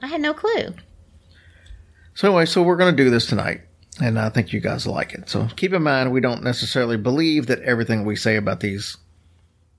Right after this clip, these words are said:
Speaker 2: artists or the subjects, but this is just what's out there, so we're gonna pass it along. So just like to just give that little
Speaker 1: Mm-hmm.
Speaker 2: disclaimer before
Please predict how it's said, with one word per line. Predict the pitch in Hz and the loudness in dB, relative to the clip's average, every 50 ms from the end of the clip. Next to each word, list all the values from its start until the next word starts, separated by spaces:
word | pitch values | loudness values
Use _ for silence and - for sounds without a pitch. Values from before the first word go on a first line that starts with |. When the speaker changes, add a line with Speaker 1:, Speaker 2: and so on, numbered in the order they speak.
| _ _ _ _ _ _ - | _ _ _ _ _ _ -2
Speaker 2:
artists | - 107 104 104 101 110 101 104 - - 110 | 2 4 4 4 4 2 0 0 0 0 0
or | 104 | 0
the | 98 101 | 0 0
subjects, | - - - 135 123 120 98 98 107 107 107 - - - - - - - - - - - | -2 2 4 4 4 4 4 2 0 0 0 0 -6 -12 -12 -14 -20 -20 -20 -20 -8 0
but | - 156 151 156 | 2 2 4 6
this | 156 151 - - | 4 4 4 4
is | 135 - | 2 4
just | - - 120 - - | 4 4 4 4 4
what's | 120 110 - | 2 2 2
out | - 110 110 104 - - | 2 2 0 0 0 0
there, | 101 98 107 | 0 0 0
so | 113 - 117 104 | 0 0 0 2
we're | 101 107 104 | 2 2 2
gonna | 110 110 113 113 113 - _ _ | 2 2 0 0 -2 -6 _ _
pass | - 127 107 104 - - | -2 -2 0 0 0 0
it | 117 131 | 0 2
along. | 127 120 110 107 107 120 123 131 - - _ | 2 2 2 2 0 0 -2 -4 -6 -12 _
So | - - - | -8 -6 -6
just | 165 - 127 - - - | -4 -4 -4 -6 -4 -2
like | 123 113 113 - | -2 -2 -2 -2
to | 117 117 | -4 -4
just | 113 107 - - - 143 | -2 -2 -4 -4 -2 -2
give | 147 120 | 0 0
that | 127 113 | 0 0
little | 117 123 120 | 0 0 -2
Speaker 1:
Mm-hmm. | 107 101 | 0 0
Speaker 2:
disclaimer | 110 104 - - 135 131 131 123 113 113 107 | -2 -4 -2 0 2 2 2 4 2 2 0
before | 107 113 - 120 117 110 107 104 | -2 -2 0 2 2 2 2 0